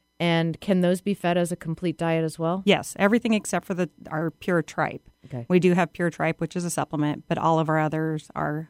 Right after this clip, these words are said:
Speaker 2: hundred percent complete.
Speaker 1: Okay. And then the canned food, which is a newer product.
Speaker 2: Yeah, the cans are brand new. And then we also have a full treat line with, with a lot of freeze-dried or air-dried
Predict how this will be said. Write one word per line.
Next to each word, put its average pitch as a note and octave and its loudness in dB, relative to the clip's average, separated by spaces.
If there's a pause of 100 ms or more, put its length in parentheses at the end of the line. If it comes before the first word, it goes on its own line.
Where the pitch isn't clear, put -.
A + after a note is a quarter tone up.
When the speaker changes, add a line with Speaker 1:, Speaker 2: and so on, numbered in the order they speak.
Speaker 2:
hundred D#3 0
percent D3+ -6
complete. B2+ -6 (260)
Speaker 1:
Okay. A#2+ -12 (600)
And D#3+ 2
then D3+ 4
the C#3 0
canned D#3+ -2
food, C3+ -4
which A#2 -8
is C3 -6
a C3 -4
newer B2 -4
product. G2+ -10
Speaker 2:
Yeah, G3 6
the - -6
cans F3+ -2
are G3 0
brand F3+ 2
new. D#3+ 2
And G#3 4
then C4+ 6
we D#4+ 4
also F4+ -4
have C4 0
a A3 2
full A3 0
treat A3 -2
line D#3 -2 (840)
with, E3 -4
with F3+ -2
a F3 0
lot E3+ 2
of D#3+ -2
freeze-dried E3+ 0
or D#3+ -2
air-dried D#3 -2